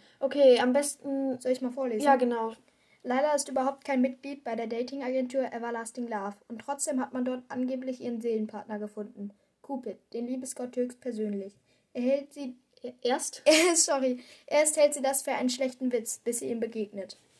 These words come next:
Speaker 1: Ähm, vielleicht liest du noch mal das hier vor, was im
Speaker 2: Ja.
Speaker 1: Einband steht.
Speaker 2: Also im Einband steht noch,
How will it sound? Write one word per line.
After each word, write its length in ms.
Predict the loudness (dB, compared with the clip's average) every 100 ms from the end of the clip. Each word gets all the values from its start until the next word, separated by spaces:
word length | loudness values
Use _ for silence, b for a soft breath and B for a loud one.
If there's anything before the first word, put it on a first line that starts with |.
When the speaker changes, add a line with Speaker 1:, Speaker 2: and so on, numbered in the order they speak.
| _ _ -4
Speaker 1:
Ähm, 100 | -2
vielleicht 340 | 4 4 4
liest 180 | -8 -4
du 40 |
noch 140 | -4 -2
mal 100 | -4
das 180 | -4 -4
hier 80 |
vor, 180 | -2 -2
was 160 | -2 -2
im 200 | 2 4
Speaker 2:
Ja. 60 | 4
Speaker 1:
Einband 380 | 2 0 -2
steht. 360 | -4 0 0 0 -8 -10 -20 -6
Speaker 2:
Also 160 | 0 0
im 80 |
Einband 380 | 0 0 0 0
steht 220 | -4 -6 -4
noch, 240 | -4 -6